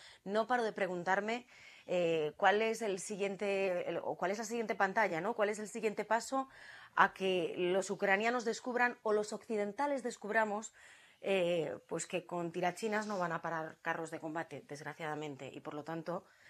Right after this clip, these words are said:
eh, pues sí, es un gesto, es un gesto que debíamos de hacer, el envío de armas,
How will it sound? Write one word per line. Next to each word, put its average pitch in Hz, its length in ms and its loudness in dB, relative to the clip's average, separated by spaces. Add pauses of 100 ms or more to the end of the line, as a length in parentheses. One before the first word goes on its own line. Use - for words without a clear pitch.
(260)
eh, 160 520 2 (200)
pues 156 200 -4
sí, 214 240 0
es 202 100 -2
un 165 120 -6
gesto, 208 320 -2
es 226 80 -6
un 185 100 -8
gesto 180 260 -6
que 180 100 0
debíamos 185 420 2
de 175 100 -2
hacer, 233 380 -2 (360)
el 165 180 2
envío 175 280 2
de 180 120 6
armas, 220 500 0